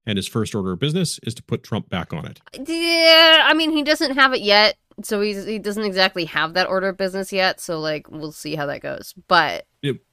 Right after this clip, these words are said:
Speaker 1: it was confirmed this afternoon.
Speaker 2: <sighs> Like, I know, I think there's still a few things that need to go on, like, with F T C and shit that need, need to happen, but, like, that's
Speaker 1: That's true. That's true.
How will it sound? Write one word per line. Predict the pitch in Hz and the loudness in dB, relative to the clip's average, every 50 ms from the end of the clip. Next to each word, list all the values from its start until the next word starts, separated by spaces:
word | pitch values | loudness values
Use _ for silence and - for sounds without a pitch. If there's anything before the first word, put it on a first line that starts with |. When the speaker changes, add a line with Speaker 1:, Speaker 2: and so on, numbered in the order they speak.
| _ _ _ | _ _ _
Speaker 1:
it | 143 | -4
was | 139 131 123 | -4 -4 -4
confirmed | - - 127 117 - 123 110 104 95 | -2 -2 -4 -2 0 -2 -2 -2 -2
this | 90 - | -4 -4
afternoon. | 107 90 87 - 92 85 80 - - _ _ _ _ _ _ _ _ _ _ _ _ _ _ _ _ _ _ _ _ - | -4 -6 -6 -6 -8 -8 -8 -8 -12 _ _ _ _ _ _ _ _ _ _ _ _ _ _ _ _ _ _ _ _ -12
Speaker 2:
<sighs> | 190 180 170 160 147 147 143 _ _ _ _ _ _ _ _ _ _ - | -12 -10 -10 -12 -14 -16 -18 _ _ _ _ _ _ _ _ _ _ -2
Like, | 233 233 247 | 0 2 4
I | 262 | 4
know, | 277 294 - - - - _ 147 135 _ _ _ _ _ _ _ _ _ _ _ _ _ _ _ _ _ _ _ _ _ _ _ _ _ _ _ _ _ _ _ _ _ _ _ _ _ _ _ _ _ _ _ _ _ _ | 4 2 0 -2 -12 -18 _ -20 -20 _ _ _ _ _ _ _ _ _ _ _ _ _ _ _ _ _ _ _ _ _ _ _ _ _ _ _ _ _ _ _ _ _ _ _ _ _ _ _ _ _ _ _ _ _ _
I | 233 233 | 4 4
think | - 277 294 285 | 4 2 -2 0
there's | 285 - - | -2 -2 2
still | - 269 262 | 2 2 2
a | 240 | 2
few | - 247 | -2 -6
things | 240 - 220 220 208 | -6 -6 -8 -4 -2
that | 220 190 185 | -2 -2 0
need | 185 190 170 | -2 -4 -4
to | 185 | -2
go | 180 185 175 | -2 0 0
on, | 170 165 165 160 156 156 156 156 151 151 151 147 131 78 - - - _ _ _ _ _ _ _ _ _ _ _ _ _ | 2 0 0 0 -2 -4 -8 -8 -8 -10 -10 -12 -14 -16 -18 -20 -20 _ _ _ _ _ _ _ _ _ _ _ _ _
like, | 180 160 151 - | -8 -8 -8 -8
with | 160 156 - _ _ | -10 -10 -10 _ _
F | - 170 160 - | -8 -8 -8 -6
T | - 160 | -12 -12
C | - 147 | -12 -12
and | 143 143 | -14 -14
shit | - - - - - - _ _ | -12 -12 -14 -14 -14 -20 _ _
that | 160 139 - - _ _ | -8 -8 -8 -12 _ _
need, | - - 165 156 156 - - _ | -18 -16 -14 -14 -14 -14 -14 _
need | 160 156 - | -12 -12 -12
to | - | -12
happen, | 143 - - _ - 85 - | -16 -16 -16 _ -18 -18 -12
but, | - - - | -12 -10 -6
like, | - 160 143 - - | -4 -4 -4 -2 0
that's | 170 165 160 - 131 120 - | 0 0 0 0 -4 -4 -2
Speaker 1:
That's | 165 175 190 208 - _ - - | -2 -2 -2 -8 -10 _ -10 -10
true. | - _ - 135 107 90 80 - 107 - | -10 _ -4 -2 -2 -2 -2 -6 -8 -8
That's | - 104 101 - - | -8 -8 -8 -8 -12
true. | - - - - - | -12 -12 -12 -12 -14